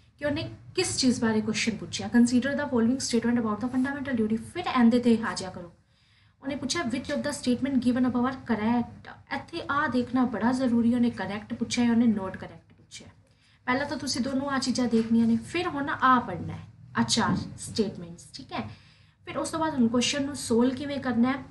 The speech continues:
ਕਿਵੇਂ ਆਪਸ਼ਨਸ ਨੂੰ ਜਲਦੀ ਜਲਦੀ ਕੱਟ ਕਰਕੇ ਆਪਾਂ ਆਨਸਰ ਈਜ਼ੀਲੀ ਵੇ ਦੇ ਨਾਲ ਦੇ ਸਕਦੇ ਹਾਂ। ਦੇਖੋ, ਫਸਟ ਸਟੇਟਮੈਂਟ ਦੇਖੋ ਤੁਸੀਂ ਕੀ ਹੈ। ਫਸਟ, "Fundamental duties are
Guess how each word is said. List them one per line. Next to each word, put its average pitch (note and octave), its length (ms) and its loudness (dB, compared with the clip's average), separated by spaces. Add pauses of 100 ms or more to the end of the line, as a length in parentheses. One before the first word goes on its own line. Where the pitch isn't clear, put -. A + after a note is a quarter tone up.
(280)
ਕਿਵੇਂ D#4+ 240 -2
ਆਪਸ਼ਨਸ C4 580 0
ਨੂੰ B3+ 140 6
ਜਲਦੀ A#3+ 260 4
ਜਲਦੀ A#3+ 240 2
ਕੱਟ - 320 -4
ਕਰਕੇ A3 340 -2
ਆਪਾਂ G#3+ 220 -2
ਆਨਸਰ A#3 520 2
ਈਜ਼ੀਲੀ A#3 400 4 (260)
ਵੇ A3 160 4
ਦੇ G#3 100 2
ਨਾਲ A3 160 0
ਦੇ G3 240 -4
ਸਕਦੇ - 340 -14
ਹਾਂ। - 340 -14
ਦੇਖੋ, - 280 -2 (1040)
ਫਸਟ D#4 180 2
ਸਟੇਟਮੈਂਟ B3 400 2
ਦੇਖੋ A3+ 220 2
ਤੁਸੀਂ A#3 240 0
ਕੀ G#3+ 200 0
ਹੈ। A#3 180 -2
ਫਸਟ, A3+ 300 -2 (720)
"Fundamental F4+ 580 -4
duties B3+ 400 0
are B3 120 2